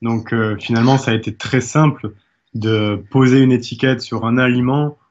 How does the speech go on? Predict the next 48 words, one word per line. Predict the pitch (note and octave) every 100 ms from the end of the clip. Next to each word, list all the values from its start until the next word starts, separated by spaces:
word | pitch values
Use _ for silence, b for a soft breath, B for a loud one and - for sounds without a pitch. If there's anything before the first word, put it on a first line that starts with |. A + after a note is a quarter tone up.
| _ -
ou | G#2+
sur | - A#2+
une | B2
mode, | B2+ C3+ D3
ou | A#2+
sur | A2+ - G#2+
une | A#2 A#2+
pratique, | B2 A#2 - C#3+ C#3+ -
ou | G#2+
sur | - G#2
un | A2+
ensemble, | B2+ A#2+ - C#3+ C#3
en | A#2
disant, « | A2 G#2+ A2+
Tiens, | A2 C3+ C3+
ça | A#2
c'est | A2+ A2+
healthy. » | A#2+ A2+ - D#3 D#3 B B B B -
Et | A2+ A#2
bon, | A#2+ A#2+ A#2 A#2 A2+ _ _ -
dans | A#2 A#2+ B2+ A#2+
un | A#2+
contexte | A#2 B2+ A#2+ C3 C3 - A2+
où |
on | A2+ A2
cherche, | - A#2+ A#2 -
euh, | G#2+ G#2+ G#2+ b b b b
bien | A2 A#2+
souvent | A2+ B2 A#2+ A#2
à | A2
faire | A#2 A2+
des | A2+
raccourcis, | G2+ G#2+ - G#2 - C#3 D#3 B B B -
et | A2+
ben, | A#2+ A#2
c-, | - -
rien | C3 C#3+
que |
ce | -
terme-là | A#2+ A#2+ A2 G#2+ A#2 C3+ C#3 -
a | A2
participé | G2 A2 - - A2+ B2 B2+
à | B2
nous | A2+ A2
rassurer | G#2 B2 - A#2 A#2+
dans | B2 A#2 A#2
un |
sens. | A#2 G#2 G2+